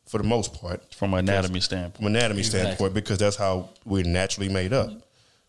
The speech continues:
Speaker 1: So when you go into that realm competing, you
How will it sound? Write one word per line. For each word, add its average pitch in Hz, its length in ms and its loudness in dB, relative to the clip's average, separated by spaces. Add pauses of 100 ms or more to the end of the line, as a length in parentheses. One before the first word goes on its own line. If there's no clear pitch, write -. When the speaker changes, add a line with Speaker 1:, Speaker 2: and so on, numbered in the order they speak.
(300)
Speaker 1:
So 135 260 4
when 127 180 0
you 127 120 4
go 131 400 2
into 135 260 2
that 110 200 2
realm 117 580 2 (340)
competing, 127 680 4 (1600)
you 160 180 6